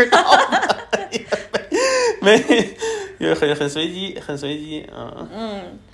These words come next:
Speaker 2: 就还是那个两千年代初那段时间，大家上互联网都还是论坛嘛，然后在论坛上交流，
Speaker 1: 对。
Speaker 2: 那个时候可能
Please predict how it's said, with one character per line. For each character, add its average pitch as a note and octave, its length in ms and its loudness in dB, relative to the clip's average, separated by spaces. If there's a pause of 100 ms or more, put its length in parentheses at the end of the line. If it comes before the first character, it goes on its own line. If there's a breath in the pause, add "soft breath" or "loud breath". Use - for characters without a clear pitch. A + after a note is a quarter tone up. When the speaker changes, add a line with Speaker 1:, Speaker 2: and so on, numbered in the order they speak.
(240 soft breath)
Speaker 2:
就 D#4+ 180 -4
还 B3 260 0
是 D4+ 340 -4
那 D#4+ 160 -4
个 G3+ 500 0
两 G3 240 -4
千 E4 320 -4
年 G3+ 180 -4
代 A#3 180 0
初 B3+ 440 -8
那 B3+ 120 -8
段 A3 200 -4
时 F3+ 180 -12
间， G3+ 240 -10
大 A#3 140 -4
家 A#3 340 -4 (240)
上 B3+ 240 -4
互 B3+ 160 -8
联 G#3+ 180 -2
网 D3+ 380 -4
都 A#3 160 -6
还 F3+ 220 -4
是 F#3+ 280 -10
论 G#3 220 -8
坛 - 240 -12
嘛， - 260 -10
然 D#3 80 -10
后 F#3 80 -8
在 G#3+ 140 -6
论 A#3+ 160 -6
坛 E3 140 -8
上 F3+ 160 -10
交 F3+ 140 -6
流， F3 80 -6
Speaker 1:
对。 A#2 260 0
Speaker 2:
那 C4+ 100 0
个 G3+ 80 -2
时 F#3 160 -8
候 F#3 140 -8
可 D#3+ 160 -10
能 C#3 200 -10